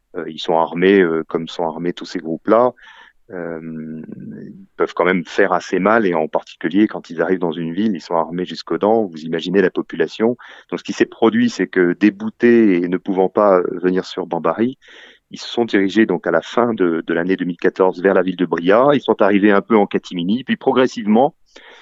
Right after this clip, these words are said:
selon une, une vieille stratégie qu'on appelle, euh,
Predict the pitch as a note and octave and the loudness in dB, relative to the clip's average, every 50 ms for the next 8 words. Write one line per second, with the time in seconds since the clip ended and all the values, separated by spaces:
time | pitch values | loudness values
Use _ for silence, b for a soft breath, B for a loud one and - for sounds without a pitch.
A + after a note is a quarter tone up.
0 | B B B _ _ _ _ - - - G2+ F#2 F#2+ G2 F#2+ F#2 F2 E2+ E2+ F2+ | B B B _ _ _ _ -12 -6 -4 -2 0 0 0 0 0 -2 -2 -4 -4
1 | F2+ F2 F2 F2 E2 E2+ F#2 G2+ A2+ A2 F#2+ E2+ E2 - - - F#2+ - - F2 | -6 -6 -6 -6 -6 -4 0 2 2 2 2 0 -4 -6 -8 -8 -8 -8 -8 -10
2 | - G#2 - - F2+ E2+ E2 E2 - - F#2+ F#2+ F2 D#2 D2 | -10 -12 -10 -8 -8 -6 -6 -8 -6 -6 -6 -4 -4 -6 -6